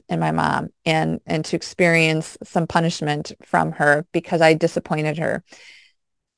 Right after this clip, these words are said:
So here's what I did. My little mind thought that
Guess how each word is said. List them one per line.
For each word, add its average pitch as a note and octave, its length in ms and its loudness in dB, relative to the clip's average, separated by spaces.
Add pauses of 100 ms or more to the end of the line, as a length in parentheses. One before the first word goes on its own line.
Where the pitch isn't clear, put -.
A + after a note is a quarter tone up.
(100)
So G3+ 580 10
here's G3 280 4
what F#3+ 120 4
I F3+ 80 6
did. E3+ 400 2 (680)
My G3+ 360 6
little C#4 240 4
mind B3 460 2
thought F3 380 4
that D#3+ 380 2